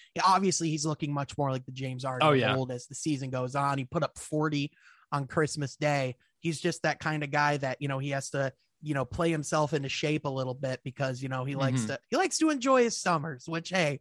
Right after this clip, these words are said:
Speaker 2: Yeah.
Speaker 1: I would wanna enjoy my summer too. Maybe
Speaker 2: Oh, I
Speaker 1: not
Speaker 2: agree
Speaker 1: the
Speaker 2: with
Speaker 1: way
Speaker 2: that one hundred percent. <laughs>
Speaker 1: Yeah, maybe I wouldn't enjoy my summer the way he does 'cause he's crazy. But I mean, hey, you know what?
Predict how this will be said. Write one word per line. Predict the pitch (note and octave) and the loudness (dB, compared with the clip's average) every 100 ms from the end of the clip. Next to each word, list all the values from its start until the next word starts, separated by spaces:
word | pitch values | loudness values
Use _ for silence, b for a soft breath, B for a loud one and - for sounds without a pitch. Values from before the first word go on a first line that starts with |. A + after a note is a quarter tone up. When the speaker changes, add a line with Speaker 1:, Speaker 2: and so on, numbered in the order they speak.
| - | -2
Speaker 2:
Yeah. | G#3 C4+ | 4 4
Speaker 1:
I | A#2 F#3 | 6 4
would | G3 | 4
wanna | G3 F#3+ F#3 | 4 4 4
enjoy | F3 E3+ F3 E3 | 2 2 2 4
my | E3 | 2
summer | D#3 E3 D3+ D3 B2+ | 2 0 -2 -2 -4
too. | D3 B2 | -6 -2
Maybe | C3 | 6
Speaker 2:
Oh, | D3 | 8
I | C#3 | 8
Speaker 1:
not | C#3+ | 8
Speaker 2:
agree | C#3 | 6
Speaker 1:
the | |
Speaker 2:
with | C3+ | 4
Speaker 1:
way | B2+ | 4
Speaker 2:
that | A#2 | 2
one | A#2 | 4
hundred | C3+ C3 C3 | 2 0 -4
percent. | A#2+ A2+ A2 - - | -4 -2 -2 -2 -4
<laughs> | - C4+ - | 6 6 6
Speaker 1:
Yeah, | A#3 - B | 2 0 B
maybe | G3 C#4+ D#4+ D#4 | 4 6 8 6
I | C#4+ | 6
wouldn't | C#4+ C#4+ C4 | 6 4 2
enjoy | A3+ A#3+ A#3 | 2 2 4
my | A3+ A#3 | 4 2
summer | - G#3 G3 | 0 -2 -2
the | |
way | F#3+ F#3+ | 2 0
he | E3+ A3 | 0 0
does | F#3+ D3+ C3 | 4 4 2
'cause | - C3+ | -2 -4
he's | F3+ | -4
crazy. | E3 G#3+ F#3+ C#3 C3 | 0 2 2 2 -2
But | C#3 | -2
I | C#3 | -2
mean, | C#3+ C#3 | -2 -2
hey, | C#3+ D#3 | 0 2
you | C3 | 2
know | C3+ C#3+ | 2 4
what? | D#3 D#3+ | 4 2